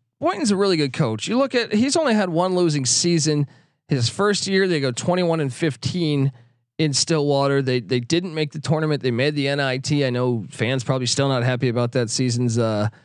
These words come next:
uh, bubble, you know, or selection, uh, selection Sunday sh-, uh, show there. So, uh, but then, uh, twelve and twenty, they don't make the tournament in year two. That was his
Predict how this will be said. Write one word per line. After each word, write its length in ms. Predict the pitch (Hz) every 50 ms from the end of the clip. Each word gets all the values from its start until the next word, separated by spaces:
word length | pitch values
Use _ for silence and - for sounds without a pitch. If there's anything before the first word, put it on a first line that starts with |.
| _ _ _ _ _ _ _ _ _ -
uh, 280 | - 113 101 95 92 87
bubble, 640 | 95 113 - 123 135 131 127 120 110 113 - - - - _ -
you 120 | 120 120
know, 260 | 117 113 110 104 101
or 180 | 101 98 90 98
selection, 800 | - 120 113 120 - 139 - - 131 123 113 113 117 143 - - _ _ _
uh, 520 | - 147 127 135 117 113 117 117 107 104 123 - - _ _ _ _ _
selection 420 | - - 135 139 147 - - 170
Sunday 440 | 151 - - 139 139 147 143 127 120
sh-, 400 | 110 113 - 123 120 - - - - -
uh, 200 | - 110 104 95
show 320 | 92 - - 135 120 120
there. 320 | 117 120 120 117 117 107 110 - - _ _
So, 440 | - - - 170 151 143 139 143 143
uh, 260 | 143 139 135 139 135
but 140 | 131 143 139
then, 340 | 175 196 220 226 196 170 -
uh, 200 | 127 151 143 135 139
twelve 340 | - - 170 180 190 208 190
and 120 | 185 156
twenty, 560 | - - 175 175 175 175 175 170 165 151 - 143
they 140 | 139 143
don't 160 | 147 165 170 170
make 140 | 175 170
the 80 | 156 151
tournament 400 | 135 165 160 151 156 156 151 143
in 40 | 147
year 140 | 147 147 135
two. 180 | - 170 165
That 140 | 160 175 185
was 100 | 190 151
his 160 | 170 156 139